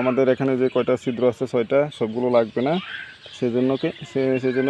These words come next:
এগুলোকে মাস্কিং টেপ দ্বারা বন্ধ করে দিয়েছি। তারপরে যেটা কাজে লাগবে শুধু সেটা ফুটো করে পাইপগুলো দিয়ে দেব।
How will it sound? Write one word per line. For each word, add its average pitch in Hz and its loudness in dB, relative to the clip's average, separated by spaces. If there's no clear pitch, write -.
এগুলোকে 135 0
মাস্কিং 131 0
টেপ 139 2
দ্বারা 143 6
বন্ধ 127 0
করে 139 2
দিয়েছি। 147 0
তারপরে 131 2
যেটা 131 2
কাজে 139 2
লাগবে 147 -2
শুধু 139 -4
সেটা 131 -2
ফুটো - -6
করে 143 2
পাইপগুলো 131 2
দিয়ে 127 6
দেব। 110 0